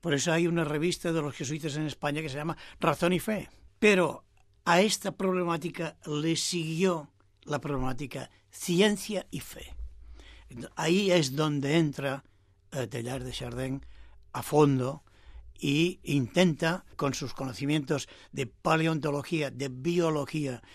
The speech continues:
de ética, etcétera, una síntesis que fuera apta y que fuera práctica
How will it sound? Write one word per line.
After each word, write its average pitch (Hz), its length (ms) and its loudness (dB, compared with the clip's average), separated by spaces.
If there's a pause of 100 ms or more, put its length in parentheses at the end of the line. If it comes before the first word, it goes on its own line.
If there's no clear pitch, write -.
(240)
de 160 320 2
ética, 165 380 0
etcétera, 151 500 -6 (240)
una 120 220 -8
síntesis 143 840 -4 (640)
que 143 120 -2
fuera 170 520 4 (160)
apta - 560 -2 (540)
y 139 840 -2
que 135 260 -4
fuera 127 260 -10
práctica - 760 -8